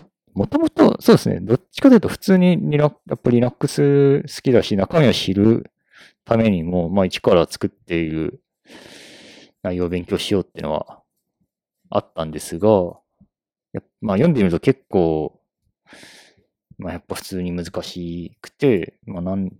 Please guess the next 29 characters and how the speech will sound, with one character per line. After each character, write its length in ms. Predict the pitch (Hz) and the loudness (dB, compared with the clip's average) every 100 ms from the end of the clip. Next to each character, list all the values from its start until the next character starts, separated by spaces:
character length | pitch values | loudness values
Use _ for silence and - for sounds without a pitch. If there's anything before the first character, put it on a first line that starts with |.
| - | -4
り 60 | 131 | 0
あ 20 | |
え 20 | 151 | 2
ず 140 | 160 | 0
一 240 | - - | -2 -4
通 360 | 147 - 139 139 | -4 0 2 4
り 100 | 139 | 2
読 120 | 143 | 2
ん 160 | 135 107 | 2 0
で 100 | 98 | -2
か 180 | - 92 | 0 2
ら、 140 | 90 | 2
ま 260 | 95 90 82 | 2 2 0
あ、 140 | 104 | -4
例 180 | - 117 | 2 4
え 60 | 98 | 4
ば、 340 | 85 78 76 - _ _ _ _ _ _ _ | 2 0 -2 -8 _ _ _ _ _ _ _
ラ 140 | 110 | -2
イ 40 | 107 | -2
テ 100 | 120 | -4
ィ 40 | |
ン 60 | 110 | -2
グ 220 | 110 117 | -2 0
ア 60 | 110 | -2
ン 160 | 107 | 0
オ 100 | 104 | 0
ー 20 | |
エ 40 | 101 | 0
ス、 440 | - 110 101 107 | -2 -2 -2 -2